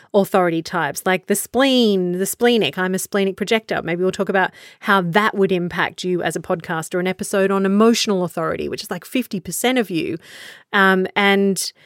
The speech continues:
you know, and, and we'll look at the centers and how they may play out in your design. And we'll look at the different profiles and what that might mean for you as a human being and as a podcaster. So that's it from today. Go get your chart from Jovian Archive if you don't already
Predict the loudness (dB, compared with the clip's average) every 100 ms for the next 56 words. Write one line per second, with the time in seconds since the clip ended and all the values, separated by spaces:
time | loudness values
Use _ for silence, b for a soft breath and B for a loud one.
0 | b 2 4 4 2 4 6 6 4 2
1 | 0 2 2 4 4 6 4 2 0 2
2 | 2 4 2 2 2 0 2 2 2 0
3 | 0 -2 -2 -2 -2 0 -2 -2 -2 -2
4 | 0 -2 -2 -6 -6 0 2 2 2 2
5 | 4 0 0 0 -2 0 -4 -2 -4 -4
6 | -6 -2 2 2 0 B -2 0 2 4
7 | 4 4 4 4 2 0 -2 0 -2 -4
8 | -6 -8 -6 -6 -6 -8 -10 B B B
9 | -2 4 4 4 2 2 2 0 2 0
10 | 2 2 4 2 0 -2 4 4 6 4
11 | 2 2 2 2 2 2 4 4 4 2
12 | 2 2 0 0 0 -2 -2 0 0 2
13 | 2 2 0 0 0 0 0